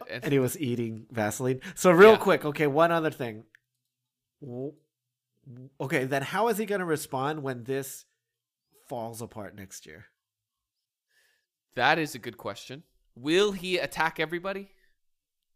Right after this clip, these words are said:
Speaker 2: Yeah, is he gonna just try to run away again? You know, like, what's he gonna do? Like, 'cause I'm really wondering. Obviously, I think Ky-, I think Kyrie has, like, top five level talent.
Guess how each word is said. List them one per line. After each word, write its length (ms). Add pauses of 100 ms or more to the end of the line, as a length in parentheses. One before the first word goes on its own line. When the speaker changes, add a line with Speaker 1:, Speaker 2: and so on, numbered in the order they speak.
(200)
Speaker 2:
Yeah, 280
is 100
he 80
gonna 220
just 220
try 200
to 80
run 240
away 320
again? 320
You 80
know, 100
like, 200
what's 240
he 100
gonna 240
do? 320 (320)
Like, 180
'cause 160
I'm 260
really 200
wondering. 420
Obviously, 420
I 120
think 260
Ky-, 220 (420)
I 120
think 180
Kyrie 380
has, 400 (360)
like, 280 (1080)
top 500
five 420
level 320
talent. 460